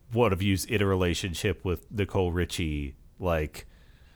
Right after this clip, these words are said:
within, like, a year of that, it does feel like, I understand people pushing back on that, but also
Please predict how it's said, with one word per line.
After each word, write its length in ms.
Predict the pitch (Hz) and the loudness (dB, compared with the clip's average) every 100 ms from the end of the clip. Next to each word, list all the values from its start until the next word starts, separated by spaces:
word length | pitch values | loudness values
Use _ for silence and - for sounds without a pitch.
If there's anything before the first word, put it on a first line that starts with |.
| - - - | -20 -20 -2
within, 380 | 107 90 98 95 | 0 2 2 4
like, 220 | 92 - | 2 2
a 20 | |
year 240 | 90 80 82 | 0 2 0
of 120 | 76 | 0
that, 300 | 82 71 - | -2 -2 -4
it 80 | - - - | -10 -14 -2
does 300 | 120 110 92 | 4 6 4
feel 380 | - 123 107 92 | 0 4 6 6
like, 300 | 90 85 - | 4 2 -2
I 160 | 98 110 | 0 4
understand 540 | 120 120 107 - 98 | 6 6 4 2 0
people 460 | 85 113 95 87 73 - - - | 0 -2 0 -2 -4 -14 -20 -6
pushing 300 | - 107 101 | 0 2 0
back 280 | 87 87 95 | 0 0 2
on 140 | 123 | 4
that, 280 | 127 135 151 - | 6 6 4 -2
but 160 | - 98 | 0 0
also 800 | - 90 92 - 101 92 85 80 | 2 2 2 2 2 4 2 -2